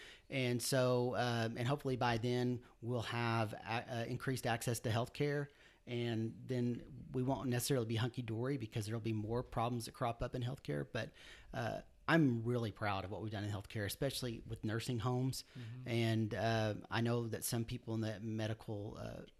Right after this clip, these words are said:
Speaker 1: in, in the medical world are, you know, a little upset that,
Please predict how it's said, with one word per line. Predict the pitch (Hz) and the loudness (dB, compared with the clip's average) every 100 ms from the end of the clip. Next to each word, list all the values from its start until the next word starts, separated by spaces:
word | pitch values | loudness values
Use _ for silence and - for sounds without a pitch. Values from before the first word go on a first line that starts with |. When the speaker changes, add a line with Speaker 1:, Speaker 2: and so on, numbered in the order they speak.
| - - | -18 -10
Speaker 1:
in, | 135 - | -8 -2
in | 113 | 2
the | |
medical | 110 113 120 | 2 2 0
world | 110 107 | -2 0
are, | 107 107 - - | 0 -2 -6 -12
you | 117 | -6
know, | 113 | -4
a | 104 | -2
little | 120 110 | -2 -2
upset | 104 - 117 117 - 131 | -4 -2 -2 -2 -6 -4
that, | 113 110 | -2 -4